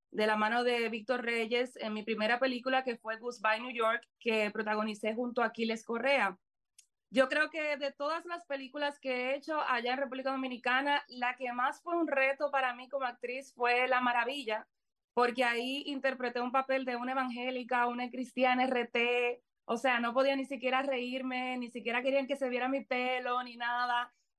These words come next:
Eh, fue un papel totalmente diferente a lo que estoy acostumbrada siempre a hacer y a mi personalidad, y creo que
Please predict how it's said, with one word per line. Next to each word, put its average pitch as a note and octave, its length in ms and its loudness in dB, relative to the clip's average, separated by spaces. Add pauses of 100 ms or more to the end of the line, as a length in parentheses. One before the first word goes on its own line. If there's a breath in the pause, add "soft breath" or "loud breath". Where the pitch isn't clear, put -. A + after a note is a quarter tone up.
(100)
Eh, A#3+ 360 0
fue C4 100 2
un C4+ 60 0
papel D4+ 280 2
totalmente C#4+ 460 -4
diferente C4+ 460 -4
a C4 60 2
lo B3 140 -2
que B3+ 80 -4
estoy A#3+ 200 -6
acostumbrada B3 580 0
siempre A#3+ 280 -8
a A#3+ 40 -2
hacer B3 260 -8
y C#4+ 100 -2
a A#3+ 100 2
mi A3+ 100 -12
personalidad, A3 760 -2
y A#3+ 120 -8
creo A3+ 260 2
que A3+ 460 -2